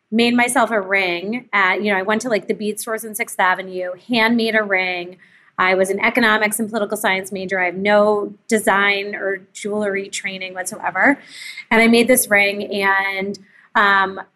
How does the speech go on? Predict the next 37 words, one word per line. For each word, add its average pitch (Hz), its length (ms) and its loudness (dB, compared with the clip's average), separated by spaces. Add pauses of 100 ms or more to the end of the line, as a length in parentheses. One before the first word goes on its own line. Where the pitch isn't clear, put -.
I, 202 800 0 (880)
you 233 120 0
know, 214 100 2
my 208 140 2
friends 240 480 0
who 254 100 0
were 202 160 2
editors 220 420 0
at 185 100 -8
the - 60 -18
time 202 260 -2
saw 196 280 2
that 196 120 0
I 185 60 -2
was 190 140 -6
wearing 294 360 4
it. 233 260 0 (300)
One 226 220 4
of 226 100 2
them 214 580 -2
decided 208 520 0
to 208 100 -8
feature 214 380 -6
me 202 240 -4
in 185 120 -6
Lucky 185 300 -6
magazine. 240 760 2
And, 208 580 2 (400)
you 269 100 6
know, 220 220 6
at 233 340 2
that 233 220 2
moment, 247 460 0
basically 196 800 0 (160)
overnight, 214 800 0
I 180 220 -4
had 185 560 0